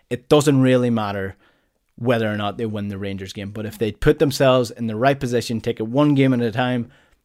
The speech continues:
there's every chance that Celtic could put S-, Rangers under serious pressure going into the final bit of the season. So that's how important this, uh, stretch of games is. And to do that without the captain,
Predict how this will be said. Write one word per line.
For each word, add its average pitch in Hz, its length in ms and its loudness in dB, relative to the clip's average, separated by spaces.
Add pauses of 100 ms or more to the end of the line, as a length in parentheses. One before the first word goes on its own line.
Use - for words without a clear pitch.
(220)
there's 120 280 2
every 127 300 2
chance 113 320 -4
that 113 120 -8
Celtic 107 460 -6 (340)
could 107 380 -4 (140)
put 113 240 -4
S-, - 220 -10
Rangers 107 420 -6
under 107 220 -8
serious 107 420 -4
pressure 101 500 -6 (280)
going 113 240 -4
into 104 240 -8
the 113 80 -12
final 101 520 -8 (120)
bit 104 240 -6 (100)
of 98 200 -12
the 104 120 -12
season. 101 380 -8
So 110 180 -8
that's 131 380 0 (300)
how 123 100 -6
important 107 500 -6
this, - 480 -8
uh, 107 240 -6
stretch 107 320 -4
of - 60 -14
games 101 260 -6
is. 104 260 -8 (440)
And 107 240 -4
to 120 80 -4
do 135 180 2
that 127 180 4
without 117 280 0
the 117 100 -6
captain, 117 560 -2